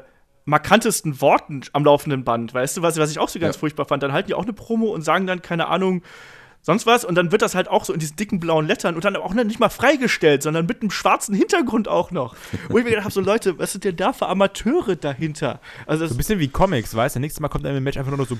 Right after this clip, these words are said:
Speaker 3: Bum, Peng,
Speaker 1: Ja, genau,
Speaker 3: Pow.
Speaker 1: so Batman-Comics.
Speaker 2: Ja, aber wie schlechte Comics, ja. Also nee, das,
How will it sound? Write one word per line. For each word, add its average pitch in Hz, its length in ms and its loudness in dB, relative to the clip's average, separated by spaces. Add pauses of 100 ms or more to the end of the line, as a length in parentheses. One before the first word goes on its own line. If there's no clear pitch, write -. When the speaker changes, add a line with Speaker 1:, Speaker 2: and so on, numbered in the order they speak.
Speaker 3:
Bum, 160 320 0
Peng, 165 220 8
Speaker 1:
Ja, 311 120 2
genau, 208 440 4
Speaker 3:
Pow. 107 60 0
Speaker 1:
so - 160 -6
Batman-Comics. 202 440 0
Speaker 2:
Ja, - 40 4
aber 147 100 2
wie 139 60 0
schlechte 123 440 0
Comics, 85 480 -4
ja. 104 160 -2
Also 98 240 -2
nee, 113 200 2
das, 101 240 -2